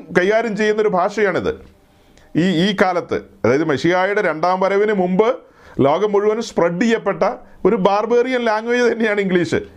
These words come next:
പോളിഷ് ചെയ്തെടുത്തതാ. അത് അവരുടെ മിടുക്ക്, അവിടെ ആ ദേശക്കാരുടെ മിടുക്ക്, അവരത് പോളിഷ് ചെയ്ത്, ഏഹ്, വ്യാപാരം ചെയ്തു. ലോകം മുഴുവനും, ആ, ഒരു ട്രേഡിൻ്റെ ഒരു ഭാഷയായിട്ടത് മാറി.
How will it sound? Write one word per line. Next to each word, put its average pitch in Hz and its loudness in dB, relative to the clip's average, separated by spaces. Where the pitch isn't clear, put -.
പോളിഷ് 208 2
ചെയ്തെടുത്തതാ. 185 0
അത് 160 4
അവരുടെ 196 0
മിടുക്ക്, 190 -2
അവിടെ 170 2
ആ 139 2
ദേശക്കാരുടെ 196 0
മിടുക്ക്, 190 0
അവരത് 214 2
പോളിഷ് 202 0
ചെയ്ത്, 196 2
ഏഹ്, 151 0
വ്യാപാരം 175 0
ചെയ്തു. 117 0
ലോകം 196 2
മുഴുവനും, 190 0
ആ, 147 2
ഒരു 165 2
ട്രേഡിൻ്റെ 214 0
ഒരു 175 0
ഭാഷയായിട്ടത് 160 0
മാറി. 147 -2